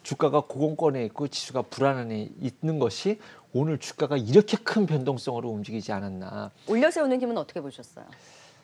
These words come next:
Speaker 1: 올려세우는 힘은 전 이렇게 봤어요. 지금 시장이 앞으로 계속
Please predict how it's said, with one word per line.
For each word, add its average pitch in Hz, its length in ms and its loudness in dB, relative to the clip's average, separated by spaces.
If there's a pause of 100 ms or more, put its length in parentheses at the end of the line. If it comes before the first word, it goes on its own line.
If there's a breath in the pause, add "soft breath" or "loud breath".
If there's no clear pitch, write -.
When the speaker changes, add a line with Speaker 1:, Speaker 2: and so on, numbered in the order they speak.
(540 soft breath)
Speaker 1:
올려세우는 170 460 8
힘은 147 160 -2
전 131 160 -6
이렇게 117 260 -6
봤어요. 95 300 -6 (520 soft breath)
지금 175 340 0
시장이 202 480 0
앞으로 175 420 0
계속 143 440 -2